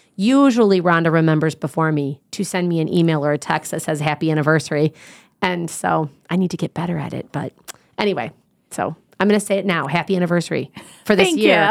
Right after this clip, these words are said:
Speaker 2: you.
Speaker 1: Okay, then we're, then I'm, I'm ahead. Um, okay. With all that fun aside, I do wanna say that we're gonna be talking about a pretty important topic. Um, I do encourage you to listen. And I, I th-, was thinking about the women who would be listening to this topic. And I was thinking about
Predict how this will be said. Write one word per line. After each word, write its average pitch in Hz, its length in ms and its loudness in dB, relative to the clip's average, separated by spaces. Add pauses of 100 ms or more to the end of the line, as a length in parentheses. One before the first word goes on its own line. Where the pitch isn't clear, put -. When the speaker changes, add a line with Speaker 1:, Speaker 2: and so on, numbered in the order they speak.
Speaker 2:
you. 226 80 4
Speaker 1:
Okay, 208 300 0
then 214 220 2
we're, 220 140 4
then 202 160 2
I'm, 196 280 0
I'm 190 180 2
ahead. 160 320 -2 (680)
Um, 247 260 4
okay. 240 280 0 (680)
With 240 140 -2
all 262 180 6
that 262 180 0
fun 196 240 2
aside, 170 460 -2
I 214 60 2
do 233 200 0
wanna 226 180 4
say 202 200 -4
that 175 100 -4
we're 185 80 -2
gonna 190 120 2
be 180 80 2
talking 185 400 -2
about 160 380 0 (100)
a - 40 -8
pretty 196 240 0
important 202 340 0
topic. 160 400 -6 (680)
Um, 185 260 6
I 202 120 0
do 240 320 -2
encourage 196 540 0
you 175 160 0
to 180 140 -8
listen. 170 360 -4
And 185 140 0
I, 190 180 2
I 202 100 0
th-, - 180 -6
was 202 180 0
thinking 311 360 0
about 180 340 2
the 202 100 4
women 190 260 4
who 185 200 4
would 175 180 2
be 175 100 2
listening 165 320 0
to 160 60 0
this 151 160 -2
topic. - 400 -6
And 185 100 -2
I 180 60 0
was 175 140 -4
thinking 214 360 0
about 165 260 0